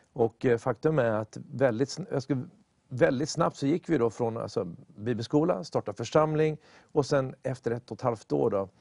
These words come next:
när de här bibelskoleeleverna kom tillbaka från missionsfälten och sa att nu har vi varit ute i två månader, nu har vi startat grupper där ute. Det finns i Turkmenistan, i Uzbekistan, i Kirgizistan och sen i norra Kaukasus. Vad ska vi göra?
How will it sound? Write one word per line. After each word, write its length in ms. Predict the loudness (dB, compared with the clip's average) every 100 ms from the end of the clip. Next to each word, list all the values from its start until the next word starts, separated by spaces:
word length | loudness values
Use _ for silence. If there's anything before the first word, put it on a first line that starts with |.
| -20 -8
när 300 | 0 0 2
de 140 | 0
här 280 | -2 -2 -2
bibelskoleeleverna 1080 | -6 -2 -2 -2 -4 0 0 2 0 -2 -4
kom 200 | -6 -4
tillbaka 580 | 0 4 4 4 -2 -2
från 380 | -2 -4 -4
missionsfälten 720 | -6 -8 -8 -2 0 0 -4 -6
och 80 |
sa 140 | -2 -4
att 160 | -4 -14 _ -20 -20 _
nu 80 | 2
har 80 | 4
vi 60 |
varit 120 | 4 0
ute 160 | -4
i 40 | 0
två 160 | 0
månader, 280 | 2 -2 -2
nu 60 | -2
har 60 |
vi 60 | -2
startat 300 | 0 -2 2
grupper 300 | 2 2 2
där 140 | 4
ute. 400 | 4 0 0 0 0 -14 -16 -8
Det 100 | -6
finns 320 | -4 -6 -8
i 20 |
Turkmenistan, 920 | -6 -4 -4 -4 -4 -4 -2 -2 -4
i 40 | -6
Uzbekistan, 800 | -6 -6 -4 -6 -4 -2 -2 -4
i 80 | -6
Kirgizistan 800 | -6 -2 -4 -4 -4 0 0 -2
och 80 | -6
sen 160 | -6
i 140 | -4 -4
norra 280 | -2 -4
Kaukasus. 680 | -2 -2 -2 -4 -4 -4 -6 -16 -16 -8
Vad 120 | -6
ska 160 | -2
vi 100 | 2
göra? 380 | 4 2 0 -4